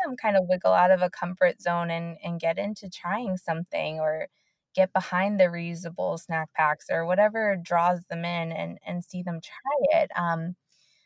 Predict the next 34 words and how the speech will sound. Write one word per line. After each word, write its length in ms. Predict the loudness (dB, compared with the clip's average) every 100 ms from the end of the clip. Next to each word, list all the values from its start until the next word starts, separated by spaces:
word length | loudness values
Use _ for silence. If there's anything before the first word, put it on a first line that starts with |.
| _ 0
but 100 | 2
I 80 | 2
have 380 | -2 -6 -6 -4
to 120 | -6
put 320 | -2 -2 -2
so 360 | -6 0 2 2
much 320 | 2 0 0 2
out 240 | 4 4
on 120 | 2 0
the 100 | -6 -12 -14
table, 540 | 0 8 10 10 6 2 -8 -20 -20
which 400 | -16 -6 -6 0
is 120 | 4
also 320 | 4 4 0
wonderful 440 | 2 0 0 0 0
'cause 140 | 2
everything's 480 | 4 4 0 -4 -4
colorful 500 | 2 4 4 2 2
on 260 | 2 2 -2
its 180 | -4
own. 240 | 0 2 2
I've 200 | -2 -2
got, 260 | -2 -2 -4
you 120 | -6
know, 140 | -6 -6
purple 340 | -6 -4 -2 -4
carrots 600 | 0 2 4 4 0 -8
and 140 | -4
then 260 | -2 -2 -4 _ _ _ _ 0
the 120 | 0
bright 420 | 4 4 4 -2
strawberry 600 | -2 2 4 4 2 0
beet 400 | -4 -6 -4 -4
and, 320 | -2 -2 -2